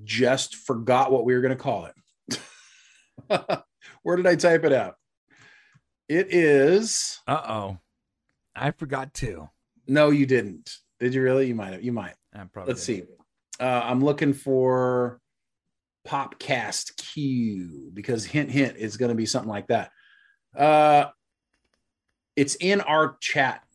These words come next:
Speaker 1: thing together.
Speaker 2: Okay. And it's called?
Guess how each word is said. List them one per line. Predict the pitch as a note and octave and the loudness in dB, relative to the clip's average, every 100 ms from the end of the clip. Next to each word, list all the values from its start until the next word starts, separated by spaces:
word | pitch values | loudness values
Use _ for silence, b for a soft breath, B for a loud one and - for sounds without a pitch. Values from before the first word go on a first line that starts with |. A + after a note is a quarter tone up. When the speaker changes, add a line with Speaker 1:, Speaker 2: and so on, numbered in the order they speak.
| - _ _ | -20 _ _
Speaker 1:
thing | A#2 F#2+ | -10 -10
together. | F2+ F#2+ D2 B1 - _ _ _ - - _ _ _ _ _ | -12 -12 -12 -18 -20 _ _ _ -16 -16 _ _ _ _ _
Speaker 2:
Okay. | C#3+ C3 C3+ - _ _ _ _ _ - | -10 -8 -8 -10 _ _ _ _ _ -10
And | A#2+ | -8
it's | A2 | -6
called? | - B2 A2 G2 | 0 2 2 -2